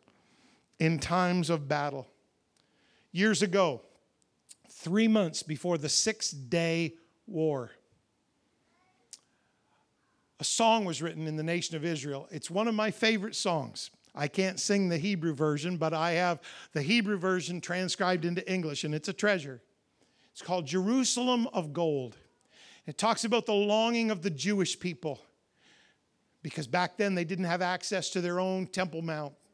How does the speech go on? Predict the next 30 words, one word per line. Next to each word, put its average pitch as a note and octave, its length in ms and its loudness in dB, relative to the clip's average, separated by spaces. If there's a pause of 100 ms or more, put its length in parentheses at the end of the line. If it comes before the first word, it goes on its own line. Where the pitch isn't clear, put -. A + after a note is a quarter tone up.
(300)
They G3 100 6
didn't G3+ 180 2
have G3 160 6
access F#3+ 540 4
to F#3+ 100 -4
the E3+ 80 -2
city G3 360 2
of F3 120 0
Jerusalem D#3 680 0
like D3 200 -4
they D#3 120 -4
do D3 160 -4
now. C#3+ 320 -6 (800)
And E3 140 0
it G3+ 100 0
was G3+ 400 2
a D#3+ 80 -2
longing. G3 640 2
It E3 60 -10
was D#3 120 0
a, F3 160 0
a D#3+ 120 2
longing A#3+ 960 4
song, D3+ 540 -6 (500)
longing F3+ 560 0
for D#3+ 380 -2 (180)
Jerusalem F#3+ 640 2
of E3 160 -2
gold, E3 380 2
the, C#3 120 -2